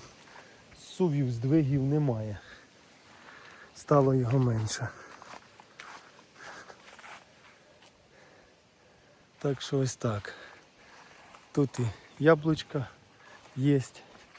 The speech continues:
Цього року менше попримерзало, в нас то немає нічого. У нас дома яблука то розкош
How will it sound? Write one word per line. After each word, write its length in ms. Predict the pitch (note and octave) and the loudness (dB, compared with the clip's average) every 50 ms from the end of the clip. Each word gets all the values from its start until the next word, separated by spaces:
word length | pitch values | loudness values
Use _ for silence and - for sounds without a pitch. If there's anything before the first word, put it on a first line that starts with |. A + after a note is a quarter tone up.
| - - - - - - - - - - | -20 -20 -20 -20 -20 -20 -20 -20 -20 -14
Цього 400 | - - - C3+ B2 B2+ C3+ C3+ | -6 0 2 2 4 4 4 4
року 360 | C3+ C3+ C3 B2+ - - B2+ A#2 | 6 6 4 4 2 -2 -4 -2
менше 420 | A#2+ C3+ C#3 C3+ C3 A#2+ - - C3+ | 2 4 6 6 6 4 2 -2 -4
попримерзало, 880 | - - C3 - - C#3+ C3 C3 C3+ C3 A#2+ A#2 B2+ C3+ C3 B2 A#2+ | 0 0 0 2 4 4 4 6 4 4 2 4 6 6 6 6 2
в 80 | A#2 A#2 | -2 -2
нас 220 | C3 C3+ C#3 C3 | -2 -4 -4 -6
то 160 | - - C#3 B2+ | -6 -6 -4 -4
немає 360 | B2 B2 B2 B2+ C3 C3 B2+ | -2 -2 -4 -4 -4 -4 -4
нічого. 600 | B2 B2 C3 C3 - - C3+ B2+ A2 F#2 A#2 A2+ - - - - - - - - - - - - - - - - - | -4 -4 -4 -6 -6 -4 -4 -4 -4 -4 -8 -8 -10 -12 -20 -20 -20 -20 -20 -20 -20 -20 -20 -20 -20 -20 -18 -6 0
У 60 | C3+ | 0
нас 260 | C3+ B2+ - - - - - | 0 0 0 -4 -12 -10 -2
дома 320 | A#2+ B2+ C3+ C3 C3 B2+ | 2 4 4 6 6 4
яблука 520 | B2 B2+ C3 B2 A2+ A#2 B2 A#2 - B2+ | 6 6 4 4 2 0 -2 -2 -2 -4
то 180 | A#2+ - C3 B2 | -2 0 -2 0
розкош 380 | B2+ B2+ A#2+ - - - A#2+ | 0 0 -2 -2 -6 -12 -12